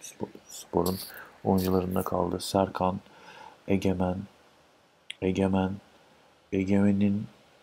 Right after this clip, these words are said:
pası Furkan'a doğru. Çok iyi aldı Furkan önüne Furkan. Furkan, Furkan, Ferhat. Ferhat uzaktan vurdu. Dışarıya çıktı. Gerçekten ayakları çok hızlı Ferhat'ın. İbrahim Öztürk.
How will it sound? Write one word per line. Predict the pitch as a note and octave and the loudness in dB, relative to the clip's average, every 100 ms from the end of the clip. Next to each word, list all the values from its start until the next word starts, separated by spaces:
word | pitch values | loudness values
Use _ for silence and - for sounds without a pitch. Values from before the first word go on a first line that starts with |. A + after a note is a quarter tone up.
| _ _ _ | _ _ _
pası | - F#2+ G2+ | -6 -4 -6
Furkan'a | - G2+ G2 - G2+ G#2+ | -4 -4 -2 0 2 4
doğru. | G#2 G2+ G2 | 6 6 4
Çok | G2 A2 - | 2 -4 4
iyi | A2+ | 8
aldı | G#2+ G#2 | 8 6
Furkan | - G2+ A2+ | 0 2 4
önüne | G#2 G#2 | 4 2
Furkan. | G2+ G#2 - A2 F#2+ - - - - | 0 -2 2 2 2 -8 -16 -16 -10
Furkan, | - A2+ A#2 A#2+ G#2 G#2 - - _ | 0 2 4 4 4 0 -14 -20 _
Furkan, | - - A2 - A#2 G2+ | -2 2 4 4 4 4
Ferhat. | - A2+ A2 B2 B2 - - - - - | 4 4 4 4 2 -2 -16 -20 -20 -8
Ferhat | - B2+ D#3 E3 D#3+ A#2+ E3+ F#3+ - | 2 8 10 8 6 4 4 4 4
uzaktan | C#3+ C#3 - - C3+ C3 | 4 4 2 2 2 4
vurdu. | B2 A#2+ A2 A#2+ C#3 D#3+ E3+ - - - - - | 4 2 2 4 6 2 -2 -14 -20 -20 -8 -2
Dışarıya | F#2 - F#2+ G#2+ | 0 2 4 6
çıktı. | A2 - - - | 4 -2 -2 2
Gerçekten | F#2 G2 A2+ G#2+ A#2 | 4 2 0 2 2
ayakları | G#2 F2+ F2+ - F#2+ | 4 4 2 2 0
çok | - A#2 | 0 -2
hızlı | G#2+ F#2 F2 - - - - - - - - _ - - - | -2 -2 -4 -6 -14 -20 -20 -20 -20 -20 -20 _ -20 -20 -20
Ferhat'ın. | - F#2+ F2+ - F2 - - - - - - - _ | -2 0 0 -2 -4 -4 -20 -20 -20 -20 -20 -20 _
İbrahim | G2 F#2+ G2+ G2+ G#2+ | -2 4 4 4 4
Öztürk. | G2+ - G2+ - - | 2 2 -2 -2 -14